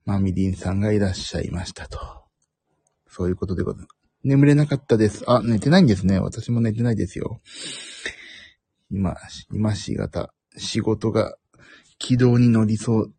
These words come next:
軌道に乗るっていうか、昨日からずっとなんか、Excelと、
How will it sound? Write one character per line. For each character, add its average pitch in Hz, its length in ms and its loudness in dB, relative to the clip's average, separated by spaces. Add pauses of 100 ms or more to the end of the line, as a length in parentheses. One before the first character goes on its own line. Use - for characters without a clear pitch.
軌 - 120 -6
道 147 120 4
に 185 60 6
乗 185 100 6
る 180 60 4
っ - 20 0
て - 80 -10
い - 40 -10
う - 40 -18
か、 - 100 -20
昨 185 360 4
日 190 40 0
か 131 100 6
ら 117 100 6
ず - 180 -10
っ - 40 -8 (300)
と 135 120 0
な 143 80 4
ん 127 40 2
か、 123 80 2 (580)
Excel 131 1000 0
と、 127 320 4